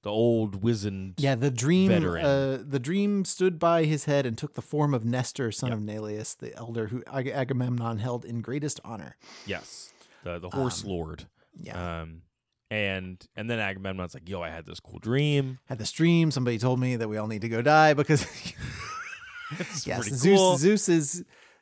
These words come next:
Speaker 2: is sowing chaos to, uh, make the, a bunch of the Greeks die and punish Ag-, Agamemnon because Achilles is mad because Agamemnon stole his,
Speaker 1: Yep.
Speaker 2: his toy.
Speaker 1: Pretty good. Pretty good
Speaker 2: It's where we are
Speaker 1: stuff,
Speaker 2: so, it's where we
Speaker 1: everyone.
Speaker 2: are so far, yeah.
Speaker 1: Um,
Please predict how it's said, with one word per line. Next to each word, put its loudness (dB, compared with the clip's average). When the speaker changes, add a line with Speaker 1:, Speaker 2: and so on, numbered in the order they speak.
Speaker 2:
is 2
sowing 8
chaos 6
to, -2
uh, -4
make -4
the, -4
a -4
bunch 2
of 2
the -2
Greeks -4
die 4
and 0
punish 0
Ag-, 0
Agamemnon 0
because -6
Achilles -10
is -8
mad 2
because -6
Agamemnon -6
stole -8
his, -6
Speaker 1:
Yep. -6
Speaker 2:
his -8
toy. -14
Speaker 1:
Pretty -2
good. 2
Pretty -4
good -6
Speaker 2:
It's -8
where 4
we 4
are 4
Speaker 1:
stuff, -6
Speaker 2:
so, -4
it's 0
where 4
we 4
Speaker 1:
everyone. 6
Speaker 2:
are 0
so -2
far, -12
yeah. -8
Speaker 1:
Um, -6